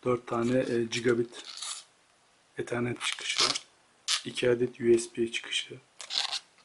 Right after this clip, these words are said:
ve U S B çıkışlarının işte etkinliğini ölçen ledler var. Açma kapama düğmesi ve güç girişi var.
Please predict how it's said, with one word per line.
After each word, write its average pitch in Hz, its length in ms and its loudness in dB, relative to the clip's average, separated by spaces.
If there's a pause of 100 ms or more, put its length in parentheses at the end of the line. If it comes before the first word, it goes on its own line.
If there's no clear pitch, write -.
(160)
ve 117 300 6 (420)
U 117 240 8
S - 140 -4
B - 40 -12
çıkışlarının 120 720 -6 (1900)
işte - 300 -4
etkinliğini 117 480 -2
ölçen 117 420 -4
ledler 110 420 -6
var. 127 240 -14 (840)
Açma 135 300 0
kapama 123 400 0
düğmesi 113 480 -10 (1600)
ve 135 40 -2
güç 131 240 -4
girişi 113 340 -6
var. 135 200 -4